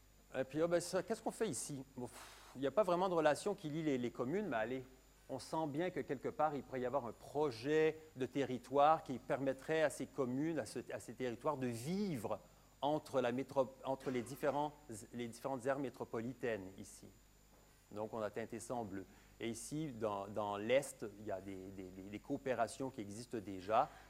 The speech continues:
qui peuvent être renforcées. Donc là, ça semblait aussi assez évident de le mettre en bleu.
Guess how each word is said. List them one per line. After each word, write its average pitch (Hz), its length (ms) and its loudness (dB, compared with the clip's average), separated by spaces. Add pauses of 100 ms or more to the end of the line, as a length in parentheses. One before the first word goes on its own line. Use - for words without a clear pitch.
(100)
qui 120 80 -6
peuvent 117 200 0
être 113 160 0
renforcées. 123 600 -4
Donc 104 300 -4
là, 117 260 6 (280)
ça - 180 -2
semblait 110 380 0
aussi 117 280 -2
assez 123 220 0
évident 110 360 -2
de 120 100 0
le 107 60 -2
mettre 120 260 -4
en 113 80 0
bleu. 95 220 -6